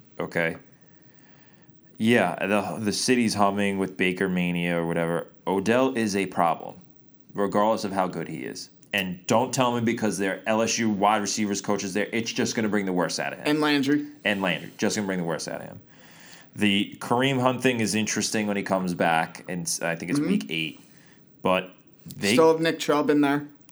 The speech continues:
Speaker 1: they can't block anybody. They traded their, their best lineman to the Giants in the Odell trade. They,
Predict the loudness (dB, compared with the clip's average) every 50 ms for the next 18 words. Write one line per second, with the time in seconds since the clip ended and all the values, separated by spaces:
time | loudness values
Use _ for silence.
0 | _ -20 _ -20 -8 0 2 2 2 2 0 0 0 2 2 4 4 4 4 2
1 | 0 -6 -20 -20 _ _ _ _ _ _ _ -20 _ _ -6 -2 -2 0 0 0
2 | 0 0 -2 -2 -4 -4 -2 -2 0 0 0 0 0 0 0 2 2 2 0 -2
3 | -4 -8 -6 -4 -4 -4 -4 -4 0 0 0 0 0 -2 0 0 2 2 0 0
4 | -2 -4 -4 -2 -4 -4 -2 -2 -2 -2 -2 -2 -2 -4 -4 -6 -8 -10 -8 -8
5 | -8 -6 -6 -4 -4 -4 -4 -4 -6 -6 -6 -6 -6 -6 -8 -6 -8 -8 -10 -12
6 | -20 _ _ _ _ _ _ _ _ _ _ _ _ -18 -10 -6 -2 -2 0 0
7 | 0 -2 -2 -2 -4 -4 -6 -8 -10